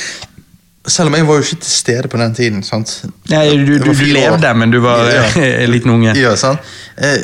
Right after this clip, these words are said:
Speaker 1: så
Speaker 2: Barnehagen.
Speaker 1: jeg, til og med jeg får en litt sånn nostalgia-følelse når jeg ser
Speaker 2: Mm.
Speaker 1: dette her. Men du må jo i hvert fall få det, siden
Speaker 2: Å, ja,
Speaker 1: altså,
Speaker 2: absolutt.
Speaker 1: øh, får ikke du en litt sånn her, eh, en fin følelse også når du ser det? For det er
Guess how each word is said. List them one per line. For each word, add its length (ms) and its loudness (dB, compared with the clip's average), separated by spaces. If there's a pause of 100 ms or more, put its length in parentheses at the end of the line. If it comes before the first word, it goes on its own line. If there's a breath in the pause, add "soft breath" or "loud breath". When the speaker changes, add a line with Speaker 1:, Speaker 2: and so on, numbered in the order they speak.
(160)
Speaker 1:
så 140 -2
Speaker 2:
Barnehagen. 400 2
Speaker 1:
jeg, 80 0
til 100 2
og 60 4
med 100 -2
jeg 240 -2
får 140 -4
en 40 0
litt 140 -2
sånn 160 0 (240)
nostalgia-følelse 1040 -4
når 100 -2
jeg 100 2
ser 100 2
Speaker 2:
Mm. 180 4
Speaker 1:
dette 120 0
her. 100 -10 (360 loud breath)
Men 120 0
du 180 2
må 160 2
jo 80 0
i 60 -6
hvert 200 -4
fall 140 -4
få 200 -6
det, 80 -6
siden 220 0
Speaker 2:
Å, 100 2
ja, 100 2
Speaker 1:
altså, 80 2
Speaker 2:
absolutt. 560 -2
Speaker 1:
øh, 420 0
får 160 -2
ikke 140 0
du 60 2
en 80 4
litt 120 2
sånn 180 2
her, 200 0
eh, 260 0 (540)
en 60 0
fin 440 -2
følelse 440 -6
også 160 0
når 100 -2
du 80 -4
ser 200 0
det? 120 -4
For 80 -10
det 80 0
er 80 -4